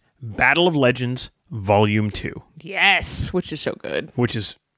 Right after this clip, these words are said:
Speaker 1: absolutely tremendous. We had a second copy of that as well, and we would love to give it away on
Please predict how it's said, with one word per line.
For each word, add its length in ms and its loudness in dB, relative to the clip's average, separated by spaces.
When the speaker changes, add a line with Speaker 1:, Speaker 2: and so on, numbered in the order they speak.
Speaker 1:
absolutely 380 0
tremendous. 560 -2
We 160 -6
had 300 2
a 60 -10
second 280 -4
copy 260 -4
of 60 -6
that 140 2
as 100 -8
well, 320 4
and 240 -6
we 80 0
would 160 0
love 540 2
to 80 -4
give 160 2
it 60 0
away 400 -2
on 380 -2